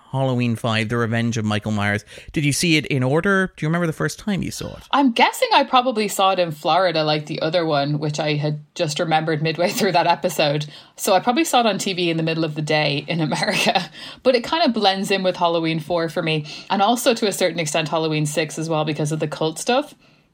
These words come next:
Speaker 2: So I couldn't remember how much of that stuff was even in there. But look, it's not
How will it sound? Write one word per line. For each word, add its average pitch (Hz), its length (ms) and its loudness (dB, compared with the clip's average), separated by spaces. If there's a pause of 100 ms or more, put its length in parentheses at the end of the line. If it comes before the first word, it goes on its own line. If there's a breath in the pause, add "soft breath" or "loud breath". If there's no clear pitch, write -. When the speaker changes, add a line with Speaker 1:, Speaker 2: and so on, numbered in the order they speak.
(280)
Speaker 2:
So - 160 2
I 190 40 4
couldn't 208 220 0
remember 180 280 2
how 175 120 2
much 170 160 0
of - 60 -2
that 165 160 0
stuff 170 180 0
was 165 160 -2
even 156 180 0
in 202 200 0
there. 233 340 4 (400 loud breath)
But - 140 2
look, 165 320 2
it's 220 180 -4
not 226 640 0